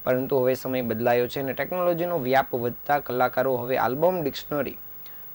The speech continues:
ડોક્યુમેન્ટરી અને શોર્ટ ફિલ્મ સહિતનું પ્રેઝન્ટેશન બનાવી સીધું જ સોશિયલ મીડિયા ઉપર અપલોડ કરે છે, જે અનેક લોકો સુધી પહોંચતા તેમની કલાને ઉજાગર કરવા માટેનું ઓપન સોર્સ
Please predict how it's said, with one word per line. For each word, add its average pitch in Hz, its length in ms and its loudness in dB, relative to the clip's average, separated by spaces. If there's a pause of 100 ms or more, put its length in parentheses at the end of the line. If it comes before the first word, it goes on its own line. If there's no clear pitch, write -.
ડોક્યુમેન્ટરી 160 720 0
અને 151 180 -2
શોર્ટ 147 280 2
ફિલ્મ 180 220 -2
સહિતનું 139 520 -2
પ્રેઝન્ટેશન 135 640 -2
બનાવી 123 380 -2
સીધું 131 380 -2
જ - 40 -6
સોશિયલ 139 400 -6
મીડિયા 131 280 2
ઉપર 123 200 0
અપલોડ 113 280 -2
કરે 113 240 -4
છે, - 140 -8 (600)
જે 147 100 2
અનેક 180 320 2
લોકો 156 240 2
સુધી 160 240 -2
પહોંચતા 143 500 -2
તેમની 139 400 -6
કલાને 139 440 -2
ઉજાગર 131 420 0
કરવા 127 380 0
માટેનું 123 500 -2
ઓપન 160 280 -4
સોર્સ 143 460 0